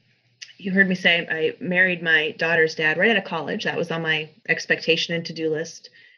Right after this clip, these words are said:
So I began dating him when I was nineteen. We were married when I was twenty-one. I had my daughter, my only daughter, when I was twenty-three. And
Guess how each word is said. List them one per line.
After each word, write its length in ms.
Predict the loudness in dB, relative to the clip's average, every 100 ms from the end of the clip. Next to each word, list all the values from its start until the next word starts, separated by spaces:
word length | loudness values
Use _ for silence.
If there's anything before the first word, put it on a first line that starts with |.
| _ _ -16
So 460 | -4 0 2 0
I 200 | -2 -6
began 280 | -4 0 2
dating 240 | 4 2
him 80 | 2
when 100 | 0
I 40 | 0
was 120 | 0
nineteen. 500 | -2 -2 -2 -2 0
We 60 |
were 60 | -2
married 240 | 0 0
when 40 | -2
I 40 |
was 120 | -6
twenty-one. 800 | -8 -4 -2 0 0 0 -2 -6 -12
I 140 | -10 -6
had 240 | 0 0
my 120 | 0
daughter, 260 | 0 0 2
my 120 | 2
only 180 | 0 2
daughter, 200 | 2 2
when 60 | 2
I 40 |
was 80 | -4
twenty-three. 580 | -6 -6 -4 -2 -2 -4 _ -20 _ _ _ _ _ _ _
And 460 | 0 4 4 4 -2